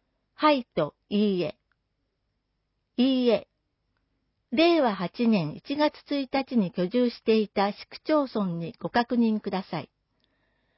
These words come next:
座間市への申告は不要です。はい。令和七年中に課税対象の収入があった。失業給付金、遺族年金、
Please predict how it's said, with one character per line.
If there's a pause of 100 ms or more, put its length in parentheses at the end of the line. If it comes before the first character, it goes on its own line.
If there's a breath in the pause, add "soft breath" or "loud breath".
(140)
座
間
市
へ
の
申
告
は
不
要
で
す。 (1500)
は
い。 (1160)
令
和
七
年
中
に (120)
課
税
対 (100)
象
の
収
入
が
あ
っ (180)
た。 (840)
失
業
給
付
金、 (140)
遺
族
年
金、